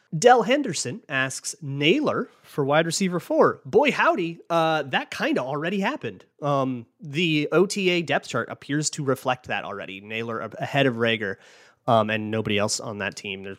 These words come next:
you're not gonna have Tristan Jackson above them. But Naylor has been getting more of the reps as, like, wide receiver two. Uh, O T As didn't have Justin Jefferson. We talked about that. And Jordan Addison was on the sideline with, with something undisclosed. We didn't know what it was. So with those two guys out,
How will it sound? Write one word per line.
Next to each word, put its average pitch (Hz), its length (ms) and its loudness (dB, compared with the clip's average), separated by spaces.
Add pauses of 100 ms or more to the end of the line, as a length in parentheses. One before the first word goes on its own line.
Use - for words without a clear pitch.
(100)
you're 101 100 -12
not 101 100 -10
gonna 98 100 -4
have 101 160 -4
Tristan 117 380 -2
Jackson 104 400 2
above 90 180 -2
them. 78 160 -6
But 110 160 0
Naylor 147 460 6
has 131 200 2
been 127 280 2
getting 120 340 2
more 127 360 2
of 127 100 2
the 123 100 0
reps 117 380 2
as, 113 100 -8
like, 113 160 -4
wide 113 200 0
receiver 113 340 -8
two. 202 340 2 (340)
Uh, 127 180 6
O 131 100 2
T 131 260 2
As 120 80 0
didn't 135 220 -2
have 139 100 2
Justin 123 280 -2
Jefferson. 135 340 2
We 135 80 2
talked 120 240 0
about 107 240 -2
that. 131 260 4
And 110 240 -10
Jordan 110 280 -6
Addison 107 440 -6
was 101 240 -6 (220)
on 120 140 0
the 117 40 -2
sideline 107 400 0
with, - 260 0
with 117 340 -2
something 127 540 4
undisclosed. 113 540 -2
We 104 80 -2
didn't 101 160 -10
know 98 120 -2
what 98 100 0
it 101 60 -2
was. 98 340 2 (400)
So - 180 8
with 135 140 8
those 175 200 6
two 165 140 0
guys 131 280 4
out, 135 340 2